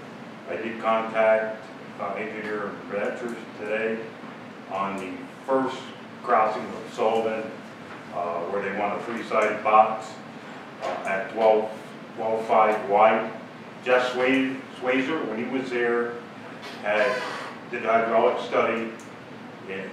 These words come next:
had proposed a smaller one. It was just for town board kind of information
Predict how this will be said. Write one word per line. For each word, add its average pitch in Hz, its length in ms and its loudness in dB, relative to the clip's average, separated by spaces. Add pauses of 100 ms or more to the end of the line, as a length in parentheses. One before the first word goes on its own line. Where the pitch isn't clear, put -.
(280)
had 104 220 -4
proposed 120 500 0
a - 100 -8
smaller 113 340 8
one. 110 220 2
It 92 260 -6
was - 100 -10
just 120 160 -2
for 104 380 -4 (560)
town 113 300 2
board 117 300 0 (220)
kind 117 220 0
of 110 80 -2
information 113 680 -4